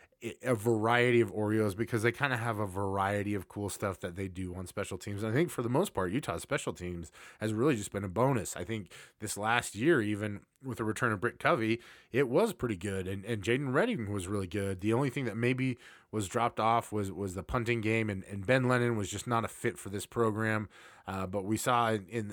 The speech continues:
in the later parts of the season that that was rectified just a little bit, and I would expect it to be, uh, improved going forward as well. <clears throat> Last part of Lundy's question was, uh, coaching unit,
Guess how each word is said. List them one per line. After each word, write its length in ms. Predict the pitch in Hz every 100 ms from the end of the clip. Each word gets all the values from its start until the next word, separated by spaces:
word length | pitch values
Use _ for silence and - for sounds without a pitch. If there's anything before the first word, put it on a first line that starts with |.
| 82
in 80 | 113
the 120 | 107
later 240 | 110 110
parts 320 | 110 113 104 95
of 80 |
the 60 | 92
season 540 | - 120 107 110 95 73 _ _ _ _ _ _ _ - -
that 180 | 113 104
that 200 | 113 95
was 240 | 110 87
rectified 480 | 113 98 98 107 92
just 240 | 101 -
a 40 | 95
little 260 | 95 104
bit, 240 | 87 110 - - -
and 100 | 139
I 60 | 170
would 140 | 170
expect 360 | 147 - 127 -
it 120 | 92
to 80 | 104
be, 380 | 98 110 104 90 - _ _
uh, 220 | 92 95 92
improved 600 | 110 - 120 113 101 -
going 260 | 98 95
forward 240 | - 95 87
as 120 | 85
well. 380 | 90 110 92 - _ - _ _ - - _ _ _
<clears throat> 880 | _ _ _ _ _ _ - -
Last 220 | 139 139
part 160 | 147 147
of 180 | 123 117
Lundy's 300 | 139 135 -
question 420 | 147 131 131 120
was, 360 | 120 113 104 - - - _ _
uh, 520 | 110 104 101 98 95 85 _ _ _ _ _ _ - - _ _ _ _ _ _ _ _ _ _ _ _ -
coaching 380 | 151 143 147 135
unit, 360 | 131 117 95